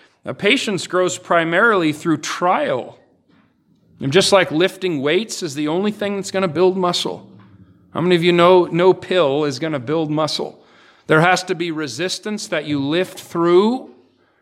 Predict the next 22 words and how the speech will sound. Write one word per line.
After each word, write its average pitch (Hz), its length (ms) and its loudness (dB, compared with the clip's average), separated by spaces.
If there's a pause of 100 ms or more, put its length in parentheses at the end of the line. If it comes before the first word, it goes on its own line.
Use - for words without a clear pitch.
(840)
And 165 420 4
for 175 300 6
patience 226 760 2
to 196 100 -4
grow, 202 580 4
there 196 160 4
has 196 200 2
to 196 100 -6
be 190 100 2
a 180 60 0
flexing 202 580 -2
of 180 120 -6
the 175 100 -6
spiritual 196 560 -2
muscles 196 840 -2 (300)
that 185 220 2
leads 214 380 0
to 226 120 -4
the 208 80 -2
strength 220 500 0
of - 200 -14
patience. - 840 -6